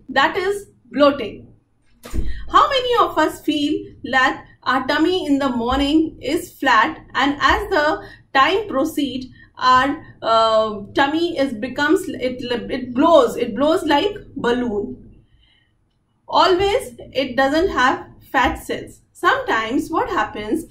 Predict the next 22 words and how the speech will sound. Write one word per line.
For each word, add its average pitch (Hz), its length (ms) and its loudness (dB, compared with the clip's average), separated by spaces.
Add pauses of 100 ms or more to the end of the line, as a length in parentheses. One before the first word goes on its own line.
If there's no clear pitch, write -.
(280)
when 302 200 0
we 466 220 2
eat 269 360 0
food, 254 400 -4 (360)
we 277 100 0
eat 311 560 2 (120)
more 320 380 0
of, 415 320 2
uh, 233 320 0 (100)
salts 320 420 4
and 311 240 2
preservatives, 247 800 -2 (200)
and 403 320 2
the 403 140 2
water 240 560 0
and 285 240 2
the 359 100 -2
salt 359 480 0
is 330 180 2
retained 285 480 -2
as 311 380 -4
water, 214 540 -4